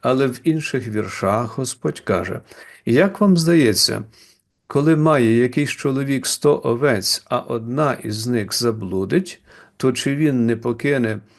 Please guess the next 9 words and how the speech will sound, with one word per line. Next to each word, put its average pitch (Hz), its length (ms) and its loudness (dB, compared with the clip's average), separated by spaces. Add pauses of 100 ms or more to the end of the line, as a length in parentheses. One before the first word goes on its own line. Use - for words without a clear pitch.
(240)
дев'ятдесятьох 135 1160 -2
і 143 60 -2
дев'ятьох 131 680 -4
у 113 140 0
горах 101 680 -2
і 127 120 -2
не 113 100 0
піде 131 300 -2
шукати 117 640 -2